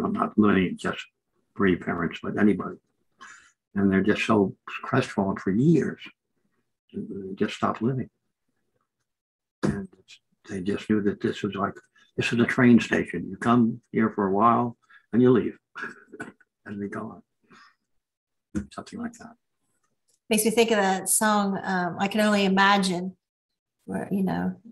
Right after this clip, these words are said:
Speaker 2: there he says he can only imagine, you know, what his, what it's like for his dad that has passed, what he sees, and, and, and then how, he can only imagine what it'll be like when he's there,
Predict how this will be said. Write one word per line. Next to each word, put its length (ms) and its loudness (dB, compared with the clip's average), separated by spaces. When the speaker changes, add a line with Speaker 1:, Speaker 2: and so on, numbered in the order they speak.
Speaker 2:
there 420 0
he 280 -2
says 320 0
he 60 -8
can 120 0
only 220 4
imagine, 720 2
you 80 -4
know, 120 0
what 240 0
his, 400 0
what 140 0
it's 160 0
like 380 2
for 120 -2
his 220 0
dad 380 2
that 100 -6
has 140 -8
passed, 540 -4
what 160 0
he 100 2
sees, 560 2
and, 220 -2
and, 280 0
and 160 4
then 80 6
how, 240 2
he 100 2
can 100 0
only 160 4
imagine 380 2
what 100 0
it'll 100 0
be 180 2
like 460 0
when 140 -2
he's 280 2
there, 480 -4